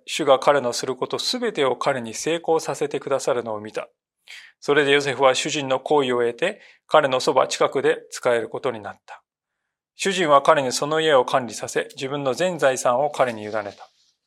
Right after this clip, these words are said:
主人が彼にその家と全財産を管理させた時から、主はヨセフの家にこのエジプト人の家を祝福された。それで、主の祝福が家や野にある全財産の上にあっ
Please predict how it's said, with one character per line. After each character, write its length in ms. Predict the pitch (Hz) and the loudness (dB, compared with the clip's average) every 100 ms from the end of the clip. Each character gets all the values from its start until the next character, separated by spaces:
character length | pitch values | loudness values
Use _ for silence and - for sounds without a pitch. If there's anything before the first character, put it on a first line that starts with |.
| _ _ _ _ _ _ _ _ _ | _ _ _ _ _ _ _ _ _
主 140 | - 196 | -4 0
人 180 | 180 165 | 0 4
が 120 | 151 | 6
彼 200 | 180 156 | 6 4
に 100 | 139 | 0
そ 140 | - | -2
の 120 | 151 160 | 0 2
家 120 | 160 | 2
と 180 | 156 131 | 2 0
全 220 | 165 180 | -2 4
財 200 | 139 131 | 4 4
産 260 | 139 131 | 4 2
を 80 | 123 | 2
管 240 | - 143 123 | 0 -2 -2
理 80 | |
さ 140 | 123 127 | -4 -4
せ 160 | - | -6
た 160 | 123 123 | -4 -2
時 240 | 139 - | -4 -6
か 120 | - 131 | -4 2
ら、 240 | 190 - _ _ _ _ _ | 2 0 _ _ _ _ _
主 180 | - | 2
は 100 | 147 | 4
ヨ 120 | 131 208 | 6 2
セ 140 | 240 | 0
フ 120 | - | -2
の 140 | 151 135 | 0 0
家 140 | 156 | 0
に 140 | 147 123 | -2 -4
こ 120 | 135 | 0
の 200 | 135 - | 0 0
エ 60 | |
ジ 140 | 143 151 | -6 -8
プ 80 | - | -4
ト 120 | 147 | -4
人 200 | 135 123 | -4 -6
の 140 | 117 | -4
家 120 | 143 | -2
を 80 | 139 | -2
祝 260 | 107 - 151 | -2 -6 -8
福 180 | - - | -8 -6
さ 140 | 123 | -4
れ 100 | 110 | -4
た。 180 | - - _ _ | -6 -16 _ _
そ 160 | - | -2
れ 100 | 185 | 0
で、 280 | 190 175 - _ _ _ | 4 2 0 _ _ _
主 200 | - 185 | -6 -2
の 120 | 139 | -2
祝 280 | - - 139 | -4 -8 -10
福 240 | - 131 | -8 0
が 220 | 156 202 - - _ | 2 2 -2 -20 _
家 200 | 139 151 | 0 4
や 160 | 131 123 | 6 4
野 140 | 143 | 0
に 140 | 156 127 | 0 2
あ 80 | |
る 140 | 120 110 | 2 0
全 260 | 185 226 | -4 -4
財 200 | 196 135 | 0 0
産 200 | 123 127 | 2 -2
の 140 | 113 110 | -4 -6
上 160 | 135 | -6
に 100 | 113 | -6
あ 60 | |
っ 80 | 98 | -10